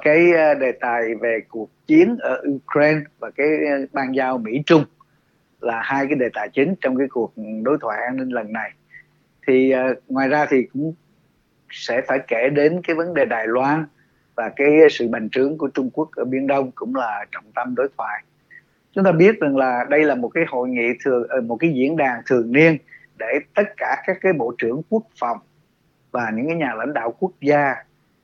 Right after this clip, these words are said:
của các cái nước được mời tham dự nêu lên cái quan điểm của mình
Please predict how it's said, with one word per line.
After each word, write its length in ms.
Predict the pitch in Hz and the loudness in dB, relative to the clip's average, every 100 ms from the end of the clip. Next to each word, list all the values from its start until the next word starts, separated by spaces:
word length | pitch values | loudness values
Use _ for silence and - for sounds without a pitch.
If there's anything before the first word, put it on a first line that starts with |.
| _ - | _ -6
của 260 | 117 120 - | 0 0 0
các 120 | 160 | 0
cái 80 | 175 | 4
nước 220 | 170 208 | 6 6
được 140 | 139 117 | 2 -2
mời 180 | 117 113 | -4 -2
tham 180 | 131 135 | -2 0
dự 120 | 113 113 123 | 0 -2 -4
nêu 320 | 143 156 156 | 4 6 8
lên 220 | 156 147 - | 6 4 0
cái 100 | 156 | -2
quan 200 | 147 139 | -2 -2
điểm 200 | 123 139 | -4 -6
của 120 | - | -8
mình 180 | 147 127 | -8 -8